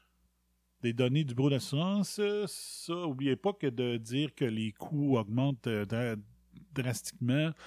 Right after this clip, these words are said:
ça permet aux assureurs de justifier leur hausse de primes d'assurance. Ça, faut juste y penser. L'année dernière, elle s'est classée au septième rang pour l'année des pertes assurées les plus élevées jamais enregistrées au Canada. Le pire a été deux mille seize, avec cinq point vingt-six milliards, surtout à cause d'incendies de forêt en Alberta.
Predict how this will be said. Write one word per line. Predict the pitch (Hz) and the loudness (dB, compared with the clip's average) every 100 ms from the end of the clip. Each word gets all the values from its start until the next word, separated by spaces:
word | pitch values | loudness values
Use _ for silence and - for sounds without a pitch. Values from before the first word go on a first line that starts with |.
| - - | -20 -2
ça | - 151 | 4 4
permet | 175 160 165 190 | 6 8 8 8
aux | 151 131 147 | 8 8 4
assureurs | 131 143 123 135 156 135 | 4 2 6 6 6 6
de | 123 117 | 6 4
justifier | 107 131 - 160 | 4 -2 -2 2
leur | 151 127 127 - | 4 4 0 2
hausse | 147 147 123 107 | 4 4 2 -2
de | |
primes | 110 127 120 117 | -4 -2 -2 -2
d'assurance. | 104 - 104 185 - | -4 -6 -6 -6 -8
Ça, | 117 113 | -12 -12
faut | - 101 | -12 -10
juste | 131 | -10
y | |
penser. | - 98 233 - - - - - | -12 -14 -14 -18 -20 -20 -20 -4
L'année | 123 160 | 2 4
dernière, | 170 151 175 170 | 6 6 6 6
elle | 131 | 4
s'est | 143 | 0
classée | 143 127 - | 2 2 2
au | |
septième | 165 170 170 156 151 | 0 0 2 2 4
rang | 170 | 2
pour | 135 | 0
l'année | 127 123 147 | 0 2 2
des | 131 | 2
pertes | 120 147 143 | 0 -2 -2
assurées | 120 127 123 147 | -4 -2 0 0
les | 120 | -2
plus | - 127 | -2 0
élevées | 120 143 | 2 0
jamais | 131 120 135 | 0 2 2
enregistrées | 120 - | 0 -2
au | 143 | -2
Canada. | 127 110 160 | -2 0 2
Le | 127 | 2
pire | - 175 | 0 0
a | 147 | 0
été | 120 147 | 0 0
deux | 135 | 2
mille | 135 | 0
seize, | - 165 160 143 101 98 - _ - - _ _ _ _ _ _ _ _ _ _ _ - | 0 0 0 0 -4 -8 -14 _ -20 -20 _ _ _ _ _ _ _ _ _ _ _ -8
avec | 123 113 127 | -2 0 0
cinq | - - - 170 175 156 | 0 -2 2 4 4 4
point | - 135 | 4 4
vingt-six | 131 - 156 | 4 2 -2
milliards, | 139 123 147 156 | 0 2 2 2
surtout | 135 180 | 2 2
à | |
cause | - 170 147 | 4 4 4
d'incendies | 139 147 135 120 | 4 4 4 2
de | - | 0
forêt | - 127 135 | 4 4 4
en | 139 | 2
Alberta. | 127 113 107 - - 131 | 2 2 -4 -4 -2 -2